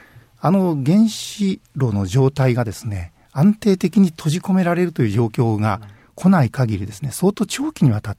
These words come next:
て、中にはそのプルトニウムもと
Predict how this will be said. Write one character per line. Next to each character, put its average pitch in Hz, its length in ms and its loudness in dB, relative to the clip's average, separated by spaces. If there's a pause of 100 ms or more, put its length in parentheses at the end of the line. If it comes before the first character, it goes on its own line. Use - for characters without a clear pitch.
(140)
て、 104 220 -4 (720)
中 165 200 0
に 120 40 2
は 104 60 0
そ 131 100 -6
の 104 60 -4
プ - 160 -6
ル 143 60 0
ト 147 120 4
ニ 135 120 6
ウ 113 40 2
ム 98 60 -2
も 104 140 -4
と 110 120 -16